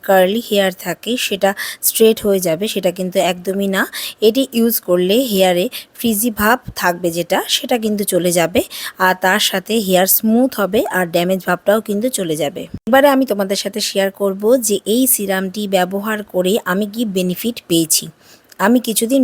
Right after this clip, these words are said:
ব্যবহার করে যেটা বুঝেছি সেটা হলো চুল সাথে সাথে ফ্রিজ ফ্রি আর স্মুথ হয়ে যায়, চুলে সুন্দর ন্যাচারাল শাইন আসে, আর ডিট্যাঙ্গেল করতে অনেকটাই কিন্তু সহজ হয়। লাইটওয়েট আর তার স-, একেবারেই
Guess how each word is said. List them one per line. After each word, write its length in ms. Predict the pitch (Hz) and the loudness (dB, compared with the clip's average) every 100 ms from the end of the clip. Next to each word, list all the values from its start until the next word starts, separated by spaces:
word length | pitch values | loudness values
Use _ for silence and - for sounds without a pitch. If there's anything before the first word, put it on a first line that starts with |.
| 214 | 4
ব্যবহার 340 | 180 190 220 214 | 2 0 -2 -2
করে 140 | 196 196 | -4 -2
যেটা 160 | 190 202 190 | -2 -2 -2
বুঝেছি 380 | 170 214 - 196 254 - - - | -4 -2 -2 -2 -6 -12 -8 -2
সেটা 220 | 254 277 233 | 2 2 2
হলো 220 | 190 190 269 - - - | -2 -2 -6 -10 -12 0
চুল 160 | 285 285 - | 2 2 0
সাথে 220 | 214 220 247 | -2 -2 -2
সাথে 280 | 233 - 214 254 - - | -2 0 0 -2 -10 -4
ফ্রিজ 240 | - 269 - - | 2 2 2 0
ফ্রি 140 | 240 277 - 208 | -2 0 2 2
আর 80 | 208 | 2
স্মুথ 320 | - 226 247 285 - | 2 4 4 2 0
হয়ে 180 | 180 175 | -2 0
যায়, 180 | 175 349 - - - - _ - | 0 -2 -6 -20 -20 -20 _ 0
চুলে 280 | 285 269 247 - - | 4 6 6 4 -2
সুন্দর 340 | - 269 277 302 226 | 0 2 4 4 4
ন্যাচারাল 420 | 190 - 208 247 269 - | 2 2 0 -2 -2 0
শাইন 280 | 190 202 226 - | 0 0 -2 -4
আসে, 220 | 180 - 294 - - - - 180 | -4 -4 -6 -8 -14 -14 -6 -2
আর 140 | 180 175 170 | 0 0 0
ডিট্যাঙ্গেল 560 | 233 269 262 254 277 320 _ _ | 2 4 4 2 2 -2 _ _
করতে 300 | 226 202 - 247 - 185 | 2 2 0 -2 2 2
অনেকটাই 440 | 202 202 - 208 214 | 2 0 -2 -4 -2
কিন্তু 200 | 214 208 247 - | -4 -4 -4 -2
সহজ 280 | 175 185 170 | -4 -4 -4
হয়। 140 | 180 180 - - - - | -6 -8 -14 -14 -4 2
লাইটওয়েট 500 | 208 233 269 277 294 294 196 | 4 4 2 2 2 2 0
আর 80 | 196 - | 0 0
তার 180 | 190 226 - | 0 0 -4
স-, 80 | - _ _ - | -6 _ _ 0
একেবারেই 580 | 180 - 202 202 208 | 0 0 0 2 2